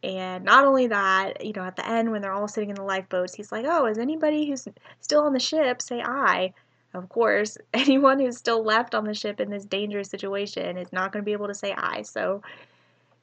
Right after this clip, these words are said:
you know, he's just a terrible guy, terrible ship captain. So I picked him originally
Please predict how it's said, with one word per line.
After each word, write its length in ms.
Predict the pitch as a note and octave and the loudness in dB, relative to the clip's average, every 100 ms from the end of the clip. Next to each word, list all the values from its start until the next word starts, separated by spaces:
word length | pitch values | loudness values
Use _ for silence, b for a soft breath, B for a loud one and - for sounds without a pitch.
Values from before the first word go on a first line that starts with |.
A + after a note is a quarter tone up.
| _ | _
you 120 | B3 | 0
know, 80 | G#3 | 0
he's 240 | B3 C#4+ | 2 0
just 160 | C4+ B3+ | -2 -4
a 60 | G#3+ | -4
terrible 320 | A3 G#3 G3+ | -2 -2 -2
guy, 300 | F#3+ F#3 F#3 | -2 -2 -2
terrible 280 | F#3 F#3 F#3 | -4 -6 -6
ship 220 | - - | -10 -8
captain. 420 | F3+ F3+ - F3+ | -8 -8 -8 -12
So 160 | F#3 - | -10 -10
I 60 | |
picked 240 | F#3 G3 - | -10 -14 -10
him 160 | F#3 | -8
originally 420 | F#3 F3+ F#3 F3+ | -6 -8 -8 -12